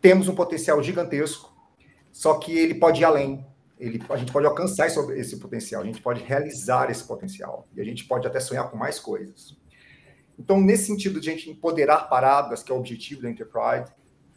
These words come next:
a gente tem que ver as ferramentas, os conhecimentos que estão à disposição das várias áreas que possam existir, é, seja no marketing, seja no turismo, seja na sociologia,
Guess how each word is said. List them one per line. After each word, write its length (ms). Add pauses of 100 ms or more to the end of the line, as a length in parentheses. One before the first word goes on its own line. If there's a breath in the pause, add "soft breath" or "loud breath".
(120)
a 140
gente 540
tem 340
que 240
ver 180
as 140
ferramentas, 760
os 100
conhecimentos 920
que 100
estão 180
à 40
disposição 920
das 180
várias 320
áreas 460
que 100
possam 400 (240)
existir, 560 (560 soft breath)
é, 360
seja 320
no 100
marketing, 560
seja 420
no 140
turismo, 480
seja 320
na 80
sociologia, 800